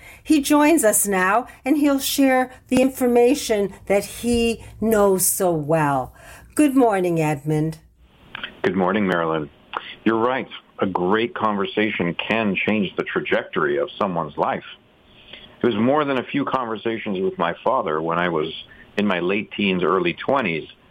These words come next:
Speaker 2: Now, over twenty years later, I have a clear view what of, of what I need to do to have a great career and a blessed life with my family.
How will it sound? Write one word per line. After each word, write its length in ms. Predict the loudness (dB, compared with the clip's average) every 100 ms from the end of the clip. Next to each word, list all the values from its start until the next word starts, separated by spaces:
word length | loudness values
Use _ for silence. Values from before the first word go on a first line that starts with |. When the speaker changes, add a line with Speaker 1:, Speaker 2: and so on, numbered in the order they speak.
| _ _ _
Speaker 2:
Now, 240 | -4 -2 -4
over 200 | -4 -8
twenty 340 | -4 -2 0
years 300 | 2 0 0
later, 540 | -2 0 0 -2 -4 -10 _ _ _ -4
I 80 | -4
have 120 | -4
a 60 |
clear 380 | -6 -4 0 0
view 300 | 0 0 0
what 220 | 0 0
of, 120 | 0 -4 _ -4
of 180 | -4 0
what 200 | 0 0
I 100 | -2
need 220 | -2 -4
to 100 | -6
do 520 | -2 2 4 2 0 -6 -20 -12 -4
to 80 |
have 240 | 0 0 -2
a 80 | -2
great 260 | -2 -2
career 460 | -4 0 2 0 -2 -2
and 340 | -2 0 -2
a 100 | -4
blessed 440 | -2 0 -2 -2
life 300 | -2 0 -2 -6
with 180 | -6 -4
my 140 | -6 -4
family. 360 | -2 -2 -2 -6